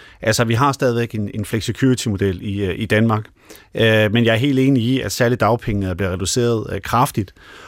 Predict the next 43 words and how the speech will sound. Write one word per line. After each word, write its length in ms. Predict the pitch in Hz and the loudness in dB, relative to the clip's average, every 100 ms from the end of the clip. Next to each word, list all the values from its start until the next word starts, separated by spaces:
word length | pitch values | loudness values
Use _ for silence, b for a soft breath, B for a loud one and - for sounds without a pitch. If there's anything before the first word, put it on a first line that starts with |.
| B | B
Og 80 | 127 | 2
vi 80 | |
kan 140 | 131 135 | 4 4
også 160 | 147 | 4
se 120 | - 180 | 2 0
i 140 | 131 | 2
vores 280 | 117 143 - | 4 4 4
undersøgelser, 800 | 156 147 123 104 98 107 101 - | 0 2 -2 -2 -4 -6 -6 -6
at, 300 | 101 104 - | -4 -4 -2
øh, 160 | 101 101 | -2 0
at 100 | 120 | 2
lønmodtagere 520 | 113 143 156 - 135 104 | 4 6 4 4 2 2
i 40 | |
dag 360 | 101 156 151 - B B - | 2 0 0 -6 B B -2
i 80 | |
højere 300 | 104 151 165 | 0 4 4
grad 280 | 139 120 120 | 2 0 0
end 100 | 110 | -2
tidligere 520 | - 147 151 127 95 92 | 0 0 2 2 0 -6
frygter 360 | - - 135 110 | -4 0 2 2
arbejdsløshed. 600 | 92 101 107 - - 117 - | 2 0 -2 -4 -6 -8 -8
Så 160 | - 117 | -2 2
der 80 | |
er 160 | 113 135 | 2 4
noget 200 | 160 170 | 4 4
omkring 380 | 147 - 131 131 | 2 0 -2 0
den 140 | 123 | 2
usikkerhed, 520 | 135 156 117 98 104 | 2 0 -2 -4 -4
som 160 | 92 117 | -4 -4
er 60 | 104 | -2
blevet 220 | 98 95 | -2 -2
større. 320 | - 107 113 B B B B B | -2 -4 -4 B B B B B
Men 160 | 117 | 2
vi 60 | 110 | 2
har 320 | 107 175 156 | 0 0 -2
stadigvæk, 640 | 156 196 196 139 95 - - b b b b - | 0 4 4 2 -4 -8 -20 b b b b -6
øh, 100 | 92 - 76 | -6 -6 -4
relativt 640 | 165 190 160 - 131 113 | -2 0 0 0 -2 -2
generøse, 800 | - 135 117 107 131 135 - 98 92 b b b - | -2 2 2 4 4 4 0 -4 -6 b b b -2
øh, 140 | 107 98 | 0 2
dagpenge 580 | 110 135 - 104 98 - | 2 2 0 0 -2 -6
og 280 | - 104 92 | -4 -2 -2
en, 180 | - 107 | -4 -6